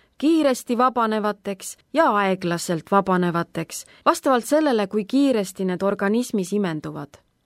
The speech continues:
Esimeste hulka kuuluvad näiteks suhkur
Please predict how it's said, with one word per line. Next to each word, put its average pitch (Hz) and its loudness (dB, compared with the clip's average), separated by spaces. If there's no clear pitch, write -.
Esimeste 269 2
hulka 240 2
kuuluvad 226 0
näiteks 226 -4
suhkur 208 -2